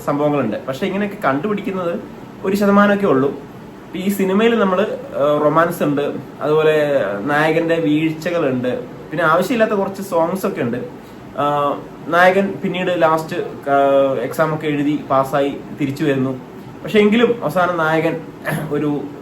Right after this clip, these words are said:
ഹോണസ്റ്റ്, ഹോണസ്റ്റി കാണിച്ചുകൊണ്ട് സത്യസന്ധനായിട്ട്, ആ, വരികയാണ്. സിനിമ തുടങ്ങുന്നത് ഒരു ട്വൽത്തിൽ, ആ, നയൻറ്റി സിക്സ് പെർസെന്റേജ് മാർക്കോട് കൂടി വിജയിച്ച്, ആ, ഒരു പ്രേമ-,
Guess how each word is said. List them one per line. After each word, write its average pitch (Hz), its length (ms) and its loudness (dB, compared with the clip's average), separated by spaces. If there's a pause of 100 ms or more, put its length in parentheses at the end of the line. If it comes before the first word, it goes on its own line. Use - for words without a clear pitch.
ഹോണസ്റ്റ്, - 960 -4
ഹോണസ്റ്റി 156 400 -4
കാണിച്ചുകൊണ്ട് 143 540 -2 (540)
സത്യസന്ധനായിട്ട്, 180 840 2 (180)
ആ, 127 200 4
വരികയാണ്. 131 560 0
സിനിമ 233 240 4
തുടങ്ങുന്നത് 202 720 4 (360)
ഒരു 165 500 -2 (120)
ട്വൽത്തിൽ, 185 540 4 (420)
ആ, 147 140 0
നയൻറ്റി 165 300 2
സിക്സ് 202 300 -2
പെർസെന്റേജ് 180 640 2
മാർക്കോട് 160 680 0
കൂടി 139 400 -2
വിജയിച്ച്, 160 520 -2 (640)
ആ, 143 200 2
ഒരു 185 500 2 (380)
പ്രേമ-, 185 520 2